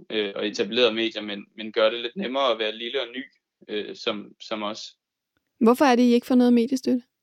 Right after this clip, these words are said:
Speaker 1: Ja, det, øh, det kan, det kan vi også spørge os selv om.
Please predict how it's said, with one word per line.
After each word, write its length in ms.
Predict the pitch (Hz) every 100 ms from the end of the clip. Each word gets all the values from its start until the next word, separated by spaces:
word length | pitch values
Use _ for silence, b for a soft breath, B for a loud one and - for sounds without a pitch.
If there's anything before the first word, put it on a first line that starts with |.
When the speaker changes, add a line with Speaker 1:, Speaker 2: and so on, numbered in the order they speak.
| _
Speaker 1:
Ja, 200 | 120 - - _ _ _ _ _ _
det, 240 | 127 131
øh, 380 | 120 110 107 101 B B _ _ - - _ _ _ - b b b b _ _ _ _ -
det 120 | 131
kan, 160 | 139 120
det 100 | 135
kan 100 | 135
vi 80 | 127
også 160 | 131
spørge 180 | - 143
os 80 | 139
selv 200 | 151 135
om. 200 | 127 131